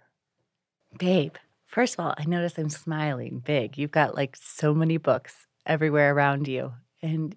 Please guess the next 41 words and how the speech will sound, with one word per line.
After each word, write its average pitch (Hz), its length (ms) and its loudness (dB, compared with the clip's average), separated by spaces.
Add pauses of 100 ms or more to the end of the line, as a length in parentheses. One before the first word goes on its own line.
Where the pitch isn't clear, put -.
you're 180 160 -6
really 202 180 -4
cute. 208 420 -2 (640)
You - 60 -14
guys, 170 400 6 (220)
in 175 160 4
the 170 60 4
beginning, 180 480 6
I 165 140 6
was, 185 160 2
like, 170 180 0
the 160 80 0
book 147 240 2
girl, - 400 -2 (140)
and 160 140 2
look 165 160 0
at - 100 0
this 156 200 -2
man 135 320 -2
that 127 120 -6
I've 127 220 -2 (200)
ended 139 240 -2
up 123 200 -4 (140)
in 151 140 0
love 139 200 0
with. - 220 -4 (800)
Um, 156 600 6 (320)
Morg, 190 240 6
a 185 60 4
couple 208 220 -2
things 226 240 0
come 190 200 0
to 175 100 -2
mind. 156 320 -2
First 196 240 -4
of 190 120 4
all, 147 340 4 (840)
you - 80 -18
know, 185 80 2
I 180 80 4
think, 175 320 0